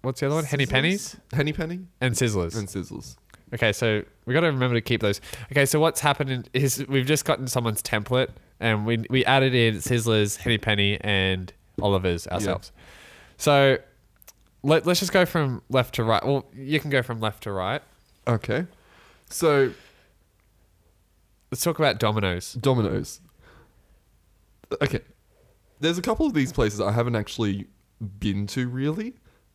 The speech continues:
Speaker 2: so I'm not sure how I, I'm going to rank them.
Speaker 1: You've never been to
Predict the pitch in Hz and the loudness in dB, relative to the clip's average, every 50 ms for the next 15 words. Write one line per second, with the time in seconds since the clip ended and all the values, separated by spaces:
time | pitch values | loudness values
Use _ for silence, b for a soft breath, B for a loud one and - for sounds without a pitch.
0 | _ _ - - - 135 127 127 131 139 131 - - 147 123 123 110 98 104 104 | _ _ -10 -2 0 0 2 2 0 -2 -2 0 0 0 2 2 0 0 2 2
1 | 104 101 101 98 - - _ - 107 104 104 104 98 98 98 92 101 95 95 90 | 2 2 2 0 -4 -12 _ -4 -2 -2 0 0 0 0 0 -2 -4 -4 -4 -4
2 | 87 92 95 - - - - 110 104 - 104 98 95 101 110 107 - 104 104 - | -4 -6 -8 -12 -16 -14 -12 -12 -12 -8 -6 -6 -4 -4 -6 -8 -10 -10 -10 -10